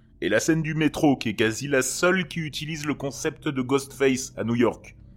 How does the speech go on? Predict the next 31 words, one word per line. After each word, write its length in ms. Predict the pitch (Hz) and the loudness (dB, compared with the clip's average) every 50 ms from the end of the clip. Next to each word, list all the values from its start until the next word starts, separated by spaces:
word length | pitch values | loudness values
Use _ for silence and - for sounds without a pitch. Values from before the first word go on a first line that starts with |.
| - | -12
En 200 | - 82 90 92 | -10 -6 -2 -2
étant 320 | 95 98 - 110 101 107 104 | -2 0 0 0 0 0 -2
gentil, 580 | 98 107 139 147 143 131 - - 160 165 175 | 0 0 0 0 0 -2 -6 -6 -4 -4 -4
je 140 | 170 123 127 | -4 -4 -4
dirais 320 | 120 110 120 123 139 156 - | -4 -2 -2 -2 -2 -2 -2
que 120 | - 131 | -2 -2
l'histoire 560 | 117 127 135 - - - - 147 147 127 113 | -2 -2 -4 -8 -8 -4 -2 0 0 0 -2
des 120 | 101 98 92 | -4 -4 -4
deux 180 | 92 120 127 | -2 -2 -2
sœurs 320 | 123 - - 139 127 - - | 0 -2 -2 -2 -4 -4 -2
Carpenter 760 | - 139 120 - - 135 131 131 123 - - 151 156 156 143 | -2 -2 -2 0 -2 -2 -2 -2 -4 -4 0 0 2 2 2
et 80 | 143 117 | 0 0
de 120 | 101 98 | 0 0
leur 240 | 95 95 92 85 90 | 2 2 0 2 2
arc 300 | 117 120 - - - - | 0 -2 -2 -6 -6 -6
narratif 800 | 101 90 87 92 98 101 107 110 - - - 156 165 - - - | -4 -4 -2 -2 0 0 0 0 -2 -4 -8 -8 -8 -8 -10 -4
peut 140 | - 156 156 | 0 2 2
avoir 240 | 151 147 170 147 - | 4 2 0 -2 -2
son 200 | - - 135 127 | -4 -4 -2 -2
intérêt. 560 | 131 123 - 135 120 113 117 104 - - - - - - - - - - | -2 -2 -2 0 2 4 2 2 0 -4 -12 -20 -20 -20 -20 -20 -20 -12
Pour 160 | - 82 82 85 | -6 -4 0 0
le 80 | 85 | 2
reste, 420 | 80 98 117 123 - - - - - _ _ - | 2 2 0 0 -2 -6 -14 -20 -20 _ _ -14
rien. 440 | - - - 104 113 113 123 139 - _ _ _ _ _ _ _ - | -12 -10 -6 -2 -2 -2 -2 -2 -6 _ _ _ _ _ _ _ -14
Scream 340 | - - - - 131 139 | -12 -6 -4 -2 -2 -2
six 380 | 131 - - - 180 170 - - | -2 -4 -4 -4 -4 -4 -4 -4
n'a 160 | 160 156 147 | -2 -4 -4
plus 220 | - - 156 160 156 | -4 -4 -4 -4 -2
rien 320 | - 120 143 170 170 160 | -2 -2 0 0 0 0
à 60 | 143 | 2
raconter 680 | 131 135 131 - 127 117 104 - - 139 143 - - | 0 0 0 -2 -4 -6 -4 -2 -2 -2 -2 -4 -8